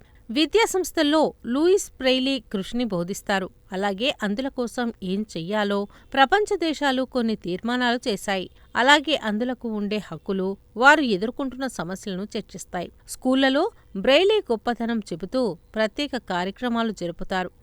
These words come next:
మన దేశంలో ఒకటి పాయింట్ ఎనిమిది కోట్ల మంది అందులు ఉన్నట్లు ఈ అంచనా. అయినా సరే ఇప్పటికీ బ్యాంకులు, రెస్టారెంట్లు, ఆసుపత్రుల్లో వారి కోసం ఎలాంటి ఏర్పాట్లు లేవు.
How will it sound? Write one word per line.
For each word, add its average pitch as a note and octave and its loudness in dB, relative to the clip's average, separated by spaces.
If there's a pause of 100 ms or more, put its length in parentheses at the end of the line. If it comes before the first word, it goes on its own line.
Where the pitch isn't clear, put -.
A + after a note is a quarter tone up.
(240)
మన A#3+ 4
దేశంలో A#3 0 (260)
ఒకటి E4+ 2
పాయింట్ B3+ 0
ఎనిమిది G#3+ -2
కోట్ల A3+ -4
మంది G3 -2 (140)
అందులు G3 0
ఉన్నట్లు G#3 -2 (240)
ఈ G3 -8 (120)
అంచనా. F3+ -6 (300)
అయినా G3 -2
సరే A#3 -2 (220)
ఇప్పటికీ C#4+ 0 (340)
బ్యాంకులు, C#4+ 4 (220)
రెస్టారెంట్లు, A#3 0 (200)
ఆసుపత్రుల్లో C4+ 0 (220)
వారి C#4 6
కోసం E4 -2
ఎలాంటి C4 0
ఏర్పాట్లు B3+ -2
లేవు. G3 -4